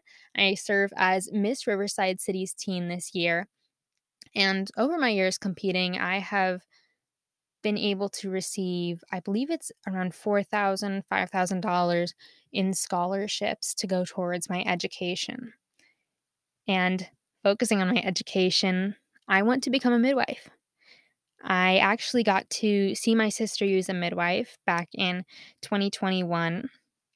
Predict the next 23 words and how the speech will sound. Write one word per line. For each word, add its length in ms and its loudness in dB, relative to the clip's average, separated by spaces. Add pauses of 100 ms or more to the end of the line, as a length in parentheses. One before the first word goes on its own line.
(440)
She 260 0
had 480 4 (300)
a 100 0
little 220 4
boy, 580 6
and 320 0
she 140 -4
decided 360 0
to 100 -2
use 100 -2
a 40 0
midwife, 440 4 (120)
invited 360 6
my 120 4
entire 420 6
family 460 6 (380)
to 160 2
come 300 0
and 100 -2
watch 240 -2
the 60 -18
process, 800 -2
and 440 -2